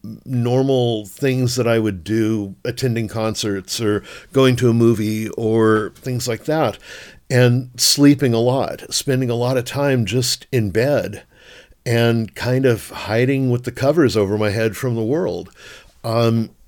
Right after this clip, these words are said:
I got out to, uh, to imex and I did all these interviews and I felt pretty normal, um, back to, to myself. I felt like I was making progress. And then when I got home, it,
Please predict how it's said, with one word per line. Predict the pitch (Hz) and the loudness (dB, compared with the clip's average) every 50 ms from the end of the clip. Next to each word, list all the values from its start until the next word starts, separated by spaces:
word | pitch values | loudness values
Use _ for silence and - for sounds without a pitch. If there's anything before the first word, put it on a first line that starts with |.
| _ - - - _ - | _ -20 -20 -16 _ -2
I | 110 117 117 | 0 0 2
got | 104 120 117 117 113 | 2 2 2 2 2
out | 107 113 123 123 - - | 2 0 0 0 -2 -8
to, | - - 123 113 117 117 | -4 0 2 2 4 4
uh, | 113 117 120 110 | 2 2 0 -2
to | - - 143 - | -4 -6 -4 -2
imex | - 123 127 131 135 143 151 160 - - - - 120 | 0 0 0 2 2 2 0 -2 -4 -6 -4 -2 -2
and | 110 104 107 | -2 -2 -2
I | 110 107 110 | -2 -2 -4
did | 95 95 117 131 127 | -2 0 0 2 2
all | 120 127 127 | 2 2 2
these | 123 123 120 - | 2 0 0 0
interviews | 123 117 123 131 127 127 135 139 147 151 123 123 | 0 0 0 0 0 0 2 2 2 2 2 0
and | 107 101 | -2 -2
I | 101 | -4
felt | 98 - - 127 120 123 - - | -4 -2 -2 -2 -2 -2 -4 -8
pretty | - - 135 123 127 123 | -4 -2 0 0 0 0
normal, | 110 110 113 117 123 131 139 139 139 143 - - - - - - - - - - - - - | 0 0 0 0 2 2 2 0 -2 -4 -8 -16 -20 -20 -20 -20 -20 -20 -20 -20 -20 -14 -8
um, | 120 104 101 104 104 104 101 104 104 104 104 | -4 -2 2 2 4 4 2 2 0 -2 -4
back | - 104 92 107 110 117 120 - - | -6 -4 -2 2 2 2 0 -2 -4
to, | - 127 117 113 110 113 120 - | 2 4 6 6 6 6 4 2
to | - - 143 131 | -2 -4 -2 0
myself. | 120 110 98 - - 147 151 165 - - | 0 0 0 0 2 2 2 2 2 0
I | 98 | -2
felt | - - 131 123 107 | -2 0 -2 0 0
like | 107 120 127 | -2 -2 -2
I | 139 117 | 0 0
was | 113 95 98 | 0 -2 -2
making | 123 117 104 - 120 110 - | -4 -4 -2 -4 -6 -8 -6
progress. | - 120 120 127 135 147 156 165 170 165 - - - - - - - - - - - - _ - | -4 -2 0 0 2 2 2 2 2 0 -2 -6 -8 -8 -12 -20 -20 -20 -20 -20 -20 -20 _ -2
And | 131 120 120 117 117 | 0 2 2 4 4
then | 120 123 120 117 123 123 117 - - | 4 4 4 4 4 2 0 -2 -6
when | 117 110 110 120 123 | -8 -6 -2 -2 0
I | 123 123 120 | 0 0 0
got | 127 117 113 95 | 0 -2 -2 -4
home, | - 120 139 143 143 151 147 147 - - | -4 -4 -2 0 0 0 0 -2 -2 -2
it, | 131 120 120 | -2 -2 -2